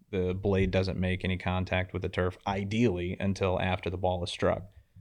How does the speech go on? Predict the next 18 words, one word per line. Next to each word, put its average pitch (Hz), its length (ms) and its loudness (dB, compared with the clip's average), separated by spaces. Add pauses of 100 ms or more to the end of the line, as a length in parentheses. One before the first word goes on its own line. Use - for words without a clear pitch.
(120)
But 92 300 2
when 101 160 6
you 101 140 6
start 95 320 2
hitting 101 300 4
some 98 260 2
of 95 140 0
these 95 540 -2
specialty - 520 0
shots 90 420 0
and 90 100 -2
some 92 160 0
of 90 60 0
these 92 180 -2
knockdown 90 440 0
shots, 92 500 0
and 92 400 0
you're 92 400 12